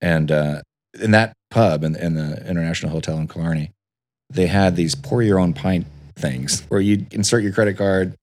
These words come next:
and then you'd, it would allow you to pour your own pint. But I never saw it <laughs> again. We went back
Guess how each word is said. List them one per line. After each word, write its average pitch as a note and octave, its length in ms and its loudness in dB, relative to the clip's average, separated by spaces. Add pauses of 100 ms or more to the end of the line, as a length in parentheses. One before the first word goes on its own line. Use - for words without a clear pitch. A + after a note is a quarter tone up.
and F#2 140 4
then F2+ 200 4
you'd, F2 300 2
it E2 120 0
would E2 140 -4
allow D#2+ 200 -2
you D#2 140 -4
to D2 60 -8
pour D#2+ 240 -4
your C#2+ 120 -2
own C#2 120 -4
pint. C#2 340 -4 (240)
But F2 120 0
I E2+ 40 2
never G2 260 4
saw G2+ 220 0
it F2+ 60 0
<laughs> F2+ 120 0
again. - 400 2 (640)
We A#2+ 80 6
went B2 200 6
back F#2+ 360 4